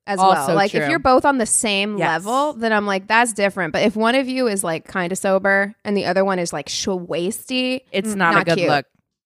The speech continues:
Speaker 1: Mm-mm.
Speaker 2: Mm-mm.
Speaker 3: That sounds awful. I ended up falling asleep for, uh,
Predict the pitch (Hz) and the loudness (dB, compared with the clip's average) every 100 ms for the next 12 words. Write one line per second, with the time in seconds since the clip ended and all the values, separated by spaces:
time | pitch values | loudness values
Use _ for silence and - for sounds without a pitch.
0 | _ 165 165 233 175 190 185 165 - 143 | _ -18 -10 -6 -2 -2 -2 -6 -6 -8
1 | 139 - - - _ _ _ _ _ _ | -8 -16 -20 -20 _ _ _ _ _ _
2 | - 247 294 269 247 208 - 170 165 180 | 0 2 2 0 2 0 0 2 2 2
3 | 185 - 151 - _ 170 170 - 165 131 | -2 -2 -4 -4 _ -2 -2 2 2 2